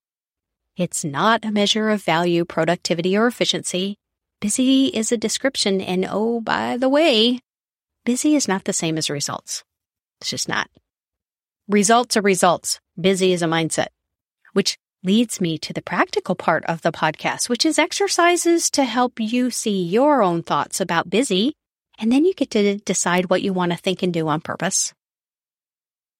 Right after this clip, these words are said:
So number one, get to know your assumptions about the concept of busy.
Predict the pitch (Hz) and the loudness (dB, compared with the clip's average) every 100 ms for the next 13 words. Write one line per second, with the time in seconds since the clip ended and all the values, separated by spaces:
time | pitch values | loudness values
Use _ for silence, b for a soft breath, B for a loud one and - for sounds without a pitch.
0 | _ _ _ - 302 311 427 427 190 196 | _ _ _ 0 4 4 2 0 0 0
1 | 208 165 156 311 427 - 415 392 311 294 | 0 -2 -4 -4 -2 0 2 4 4 2
2 | - 214 214 208 196 180 170 175 - 180 | 0 -2 -2 -2 -4 -6 -8 -10 -8 -8
3 | - 185 - - 170 170 143 | -6 -6 -6 -6 -4 -6 -10